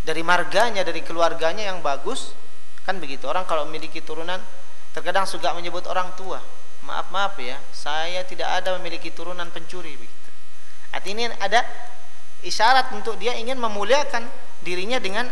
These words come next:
nisbah orang-orang nenek moyangnya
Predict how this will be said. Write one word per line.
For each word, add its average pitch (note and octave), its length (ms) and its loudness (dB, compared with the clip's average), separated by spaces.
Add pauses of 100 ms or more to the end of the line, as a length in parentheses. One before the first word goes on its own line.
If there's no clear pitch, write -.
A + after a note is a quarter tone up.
(260)
nisbah G#3+ 420 0 (560)
orang-orang D#3+ 400 0 (160)
nenek E3 240 0
moyangnya E3+ 460 0